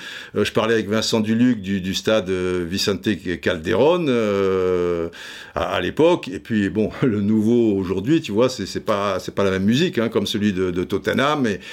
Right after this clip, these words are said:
et autrefois j'ai-, j'aimais tellement, euh, White Hart Lane, enfin, et cetera. On nous retire, euh, ça, ça aussi,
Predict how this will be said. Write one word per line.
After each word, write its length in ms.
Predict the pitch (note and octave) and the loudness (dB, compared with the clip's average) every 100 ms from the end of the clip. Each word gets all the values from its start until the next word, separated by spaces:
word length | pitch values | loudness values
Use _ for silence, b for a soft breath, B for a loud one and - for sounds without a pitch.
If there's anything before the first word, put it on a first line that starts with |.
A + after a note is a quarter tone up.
| B B | B B
et 80 | E2+ | -2
autrefois 520 | F#2 - F2+ A#2+ B2 | 0 0 2 4 4
j'ai-, 180 | G2+ F2 | 2 -4
j'aimais 240 | F#2+ F#2 | -4 -4
tellement, 480 | F#2 G2+ G#2 A2+ G2+ | 0 2 2 2 2
euh, 20 | |
White 340 | F#2 G2 F#2+ G2 | 2 2 2 -2
Hart 220 | D#2 - | -4 0
Lane, 380 | A#2+ C3+ C3 B B B B G#2+ | 2 4 0 B B B B -2
enfin, 580 | G#2 A#2 A2 A2 G#2+ G#2+ A#2 | 2 2 2 2 0 0 -2
et 120 | B2 | -2
cetera. 480 | A#2+ C3 E3+ G3 E3 | 0 2 4 4 4
On 80 | C#3+ | 4
nous 140 | D#3 | 4
retire, 560 | C#3 E3 D#3+ A3 A#3 G3 | 4 4 2 2 2 4
euh, 1120 | C#3+ B2+ B2 A#2+ A2+ A2+ G#2+ G#2 G2+ G2 G2+ G#2+ | 4 4 6 6 4 4 4 4 4 2 0 -2
ça, 300 | - A#2 A2 | 2 2 2
ça 240 | - A#2 | 2 2
aussi, 400 | A2 - G3 G3+ | 2 2 0 0